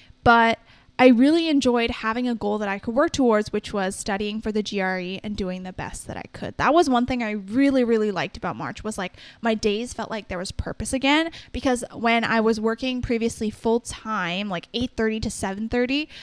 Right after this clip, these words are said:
there were days where I would get super discouraged, and I'm like, "Why am I even doing this?" And I can't think of a good reason. Okay, I need to pay my rent, but surely there are other ways that are a little bit more,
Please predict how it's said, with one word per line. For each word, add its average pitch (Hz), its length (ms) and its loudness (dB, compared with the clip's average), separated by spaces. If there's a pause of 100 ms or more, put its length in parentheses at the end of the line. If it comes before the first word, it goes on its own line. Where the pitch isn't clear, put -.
(120)
there 294 140 2
were 330 80 2
days 339 320 2
where 349 160 6
I 311 100 8
would 311 140 4
get 294 180 2
super 302 320 2
discouraged, 277 720 0
and 220 80 -2
I'm 233 120 -2
like, 240 180 -2
"Why 196 280 -2
am 247 120 2
I 247 60 0
even 226 320 -2
doing 208 360 0
this?" 127 320 -6
And 214 200 -6 (100)
I 214 120 -4
can't - 380 -6
think 233 220 -6
of 214 100 -4
a 202 60 -4
good 196 240 -6
reason. 262 500 -4 (400)
Okay, 262 320 4
I 233 40 4
need 233 120 0
to 247 80 2
pay 247 200 0
my 226 180 0
rent, 202 500 -2
but 196 220 0 (220)
surely 392 500 4
there 262 240 10
are 220 80 8
other 269 240 10
ways 240 280 8
that 220 100 2
are 214 100 4
a 220 60 4
little 285 260 4
bit 233 220 4
more, 220 480 2